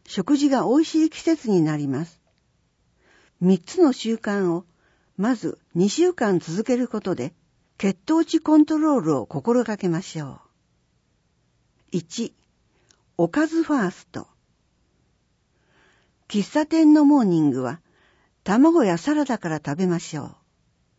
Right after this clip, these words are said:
う。肉、魚、豆腐、卵、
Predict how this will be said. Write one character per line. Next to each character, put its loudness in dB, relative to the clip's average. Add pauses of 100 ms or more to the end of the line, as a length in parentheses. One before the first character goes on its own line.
(560)
う。 0
肉、 0 (280)
魚、 -4 (540)
豆 2
腐、 -8 (240)
卵、 -2